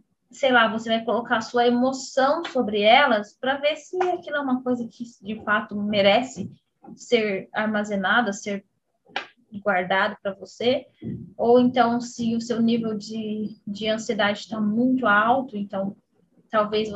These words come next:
isso vai prejudicar essa sua, esse armazenamento dessa informação. Então, essa, essa parte mais emocional tem a ver com o processo de consolidação, tá certo? É, e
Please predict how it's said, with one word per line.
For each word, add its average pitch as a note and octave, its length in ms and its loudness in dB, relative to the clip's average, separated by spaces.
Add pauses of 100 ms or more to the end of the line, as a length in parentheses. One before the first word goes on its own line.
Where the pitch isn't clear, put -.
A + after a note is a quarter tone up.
isso A3+ 180 -10
vai G#3 160 -2
prejudicar G#3+ 800 -2
essa G#3 220 -10
sua, F#3+ 380 -6
esse G3 260 -4
armazenamento G3+ 800 -2
dessa G3 260 -6
informação. G3 760 -6
Então, A3+ 240 -4
essa, G#3+ 220 -8 (460)
essa A3+ 200 -2
parte A3 380 4
mais A3+ 220 2
emocional A#3 960 6 (340)
tem A#3 200 2
a A3 60 2
ver A3 220 -2
com A#3 60 -6
o A3+ 60 0
processo A3+ 440 0
de - 120 -4
consolidação, E3+ 1080 0 (760)
tá F#3 80 -8
certo? A#3 440 6 (960)
É, C4+ 800 8
e G4 440 2